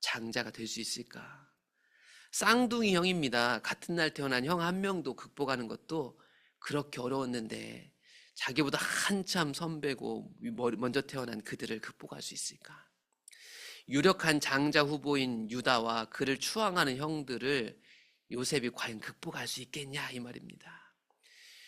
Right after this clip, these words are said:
여러분 세상에는 세상 순리라는 게 있어요. 시류라는 게 있단 말이에요. 세상 사람들 다 그렇게 살아요. 그런데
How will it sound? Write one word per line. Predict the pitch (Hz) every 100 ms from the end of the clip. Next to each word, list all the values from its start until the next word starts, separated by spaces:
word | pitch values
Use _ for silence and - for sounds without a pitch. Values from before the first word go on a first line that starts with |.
| - 135
여러분 | 131
세상에는 | 190 240 262 247 202 170 170
세상 | 165 220 196
순리라는 | 170 285 277 277 208 175
게 | 120
있어요. | 117 - 110
시류라는 | 117 - 269 262 196 143
게 | 117
있단 | - 131 120
말이에요. | 110 110
세상 | - - 196
사람들 | 185 151 131
다 | - - - - -
그렇게 | - 131 - 123
살아요. | 156 151 120 107 - _ _ _ - - - -
그런데 | - 120 131 170 147